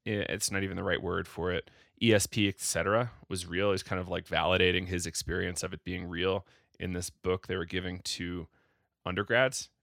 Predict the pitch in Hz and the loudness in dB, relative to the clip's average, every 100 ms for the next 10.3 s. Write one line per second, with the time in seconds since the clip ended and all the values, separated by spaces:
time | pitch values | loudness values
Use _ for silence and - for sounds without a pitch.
0 | _ 101 95 90 95 127 117 101 87 92 | _ -6 -4 -6 -4 -2 0 2 2 0
1 | 90 85 - - 87 - 135 143 _ _ | 0 0 -2 -4 -6 -6 -8 -8 _ _
2 | _ _ _ _ _ 104 101 92 101 101 | _ _ _ _ _ 4 4 4 0 -2
3 | 95 110 95 67 - - - - _ _ | -2 0 0 -2 -10 -16 -20 -20 _ _
4 | _ _ _ _ _ _ _ - - - | _ _ _ _ _ _ _ -14 -12 -8
5 | - 135 131 131 123 107 113 95 - - | -2 0 6 6 6 2 0 -2 -4 -4
6 | - 82 - 78 80 90 82 95 - - | -4 -4 -4 -4 -2 -2 -2 -2 -2 0
7 | 101 87 87 80 92 104 98 87 76 - | 0 0 -2 -2 4 4 4 0 -4 -4
8 | 85 - - - 95 85 90 92 87 - | -4 -4 -4 -2 -2 0 0 0 0 2
9 | 87 92 - 90 90 - 87 - 98 87 | 2 2 2 2 0 -4 -4 -2 -2 -2
10 | 90 92 | -2 -4